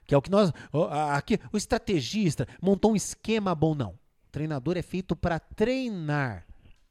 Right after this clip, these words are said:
tá? E o, e esse Corinthians é muito mal treinado, hein? Muito, muito mal treinado.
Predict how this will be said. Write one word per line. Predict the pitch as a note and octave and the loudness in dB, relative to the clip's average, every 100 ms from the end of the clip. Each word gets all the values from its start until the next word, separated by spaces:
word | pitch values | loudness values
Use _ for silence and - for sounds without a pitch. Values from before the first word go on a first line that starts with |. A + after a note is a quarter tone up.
| - | -14
tá? | - B2 D3 - - _ - - - - - - | -8 -4 -4 -8 -20 _ -20 -20 -20 -20 -10 6
E | |
o, | C3+ E3 | 10 10
e | D#3 | 10
esse | F3+ - | 6 2
Corinthians | D3 D#3 A3 G3 | 0 0 -2 -2
é | |
muito | F#3 D#3 F3+ G#3+ G3+ C#3+ - B2+ | -2 -4 4 8 8 4 -4 -2
mal | B2 B2 | 0 0
treinado, | C3+ A2+ A2+ A#2 A2 D3 | -2 -4 -4 -4 -2 -2
hein? | D3 - _ _ - | -2 -6 _ _ -14
Muito, | D4+ E4+ D4 G#3 C#3+ _ _ | 4 8 8 6 0 _ _
muito | E4 F4+ G4+ G4+ F#4 B3+ E3+ - F3+ | -14 6 10 12 12 8 -2 2 4
mal | D3+ C#3+ | 4 0
treinado. | - C3 A2+ A2 F#2+ F2+ | -2 -4 -6 -8 -10 -14